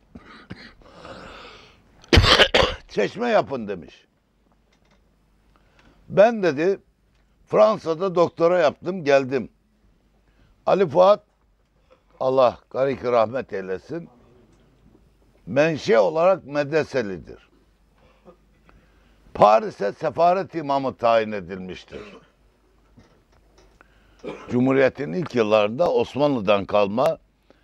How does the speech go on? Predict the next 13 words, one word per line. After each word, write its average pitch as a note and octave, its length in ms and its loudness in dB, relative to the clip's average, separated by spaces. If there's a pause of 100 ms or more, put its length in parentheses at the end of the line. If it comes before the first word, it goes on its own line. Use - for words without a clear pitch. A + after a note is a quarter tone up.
(300)
sefarethanelerde C3 1300 0
bir D#3+ 180 -4
de D#3+ 120 -2
imam C#3 300 2
kadrosu G#2 540 0
vardı. E2+ 360 0 (1300)
Paris'e G3 540 4
sefir, E3 420 -10
e, C#3 180 -12 (1200)
sefarethaneye A#2+ 1000 0
imam E3+ 260 0
olarak B2 440 2
gittiğinde C#3 720 -4